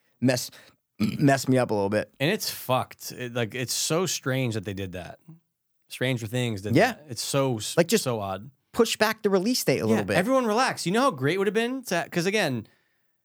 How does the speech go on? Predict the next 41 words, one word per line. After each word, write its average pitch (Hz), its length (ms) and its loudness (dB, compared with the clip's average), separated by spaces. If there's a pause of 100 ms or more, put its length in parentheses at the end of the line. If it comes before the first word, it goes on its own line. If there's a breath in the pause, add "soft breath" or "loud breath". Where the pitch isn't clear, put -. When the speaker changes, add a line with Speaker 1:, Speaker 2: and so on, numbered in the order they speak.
(380)
Speaker 2:
the 151 140 0
show 240 260 0
came 175 240 2
out 254 180 2
on 151 80 -2
fourth 131 280 0
of 117 40 -6
July 120 240 2
weekend, 104 480 -2
if 107 60 -8
I'm 120 80 0
not 120 140 0
mistaken. 104 580 -4 (160)
And 131 140 0
that 165 80 4
was, 180 100 2
like, 180 100 -2
the 151 100 -2
theme 180 280 -2
of 156 80 0
the 117 80 -6
show 180 480 0
was, 113 540 -4
"Oh, 226 100 2
it's 233 100 -2
fourth 208 220 -2
of 196 60 -12
July." 233 340 0
You 139 80 -2
know 151 80 0
what 165 40 0
I'm 165 60 -6
saying? 190 200 -2
It 139 80 -4
felt 156 180 -2
very, 160 240 0
like, 147 220 -2
you 147 60 -2
know. 165 260 -2
Speaker 1:
Was 190 180 4
it? 339 160 -2